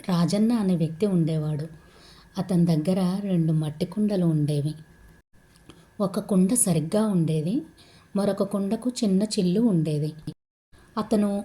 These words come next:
ఆ రెండు కుండలను ఒక కర్రకు రెండు వైపులా కట్టి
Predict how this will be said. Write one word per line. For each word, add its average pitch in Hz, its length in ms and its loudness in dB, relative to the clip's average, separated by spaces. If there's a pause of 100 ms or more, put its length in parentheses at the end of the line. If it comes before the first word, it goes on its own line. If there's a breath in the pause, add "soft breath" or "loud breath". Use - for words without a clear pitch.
ఆ 190 160 2
రెండు 175 280 4
కుండలను 190 680 0
ఒక 185 180 -2
కర్రకు 185 720 -2
రెండు 170 260 2
వైపులా 196 360 0
కట్టి 208 460 -2